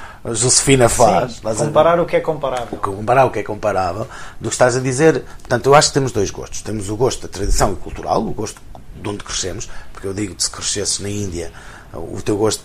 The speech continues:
Speaker 1: o teu palato ia ser diferente.
Speaker 2: Sim.
Speaker 1: Podias comer na mesma sushi, repara.
Speaker 2: Sim.
Speaker 1: Mas a tua base, a tua tradição já era a tua avó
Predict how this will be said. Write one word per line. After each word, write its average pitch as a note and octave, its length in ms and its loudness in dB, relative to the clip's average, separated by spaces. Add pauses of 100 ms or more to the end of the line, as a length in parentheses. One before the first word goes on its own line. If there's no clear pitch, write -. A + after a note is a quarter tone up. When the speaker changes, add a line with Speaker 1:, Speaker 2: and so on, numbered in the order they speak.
(100)
Speaker 1:
o G2+ 40 -6
teu A#2 140 0
palato A#2+ 440 8
ia F2+ 100 -2
ser - 160 12
diferente. - 440 10
Speaker 2:
Sim. A#2 220 -10 (240)
Speaker 1:
Podias G#2 280 0
comer A#2 180 2
na B2 100 6
mesma C3 220 4
sushi, - 520 -2
repara. E2+ 420 0 (240)
Speaker 2:
Sim. A2+ 140 -10 (260)
Speaker 1:
Mas F#2 320 -2
a G#2 80 -2
tua A#2 200 2
base, A2+ 360 10
a G2+ 40 -4
tua A2 140 -4
tradição A#2+ 540 0
já B2+ 100 2
era C3 160 6
a - 20 8
tua C#3 200 8
avó C#3 440 8